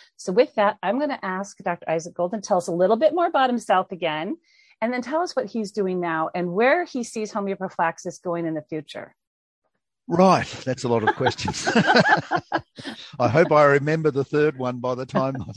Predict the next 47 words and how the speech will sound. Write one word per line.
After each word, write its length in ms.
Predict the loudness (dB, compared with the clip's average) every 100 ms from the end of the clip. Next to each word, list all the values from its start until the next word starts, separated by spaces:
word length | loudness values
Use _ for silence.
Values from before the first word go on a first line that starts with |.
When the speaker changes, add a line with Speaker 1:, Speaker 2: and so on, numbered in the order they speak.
| -6
Speaker 2:
do 100 | -4
the 140 | -4
first 340 | 0 2 2
one. 220 | -2 -8 -10
<laughs> 100 | -10
Speaker 1:
We'll 180 | 2 6
remind 380 | 6 4 2 0
you. 220 | -2 -4 -4
<laughs> 40 | -2 0 0 0 -2 0 2
Speaker 2:
Yeah, 140 | 4 4
good, 420 | 6 8 8 4 -2 -4
good, 280 | 2 2 2 0
good. 220 | 0 0 -6 _ -20 _ 0
I 140 | 2
mean, 360 | 4 2 0 -6
um, 440 | -4 -2 -2 -6 -20 _ _ -10
at 120 | -4
a 160 | -4 -6 -14 -12 2
certain 320 | 4 4 4
age, 280 | 2 0 -2
one 180 | -4
gets 220 | -2 -6 -2
more 140 | 0
and 60 | 0
more 100 | 0
like 260 | 0 0 -4 -8
the, 360 | -4 -2 -2
uh, 40 | -2
goldfish 600 | 2 2 2 0 -4 -4
swimming 400 | -4 -2 0 -2
around 400 | -4 -4 -4 -4
the, 260 | -2 -2 -6 -10
<laughs> 100 | -8
the 160 | -4
bowl, 180 | 0 0
don't 220 | 0 -4
you? 80 | -6 -8
<laughs> 100 | -2
Speaker 1:
Well, 180 | 6 6
I, 160 | 8 6 6
I, 160 | 4 2 -8 -8
I've 260 | -4 -2
listened 300 | 0 -2 -2
to 60 | -6
many 220 | -4 -4
of 100 | -4
your, 160 | -4